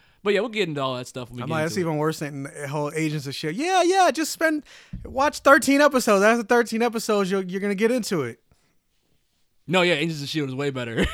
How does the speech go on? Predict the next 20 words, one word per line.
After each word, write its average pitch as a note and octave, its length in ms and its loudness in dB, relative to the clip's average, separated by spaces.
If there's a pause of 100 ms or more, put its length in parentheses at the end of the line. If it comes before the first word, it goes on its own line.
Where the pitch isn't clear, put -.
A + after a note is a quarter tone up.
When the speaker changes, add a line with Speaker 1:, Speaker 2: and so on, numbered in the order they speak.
(240)
Speaker 1:
<laughs> - 340 -6
At D#3+ 120 -6
least G#3 160 -6
more G3+ 140 -2
consistent, D3 640 -4
at A#2 120 -14
least. E3 320 -6 (800)
But, E3+ 220 0
uh, E3 400 2
we'll D4 160 -6
get F#3 220 -6
into C#3+ 120 -6
that B2 200 -6
stuff. A#2+ 420 -16 (120)
But D3 120 -12
first, F#3+ 420 -8
we've D#3 160 -10
got D#3 220 -4
iTunes E3 500 -2
reviews. A#3 1800 -4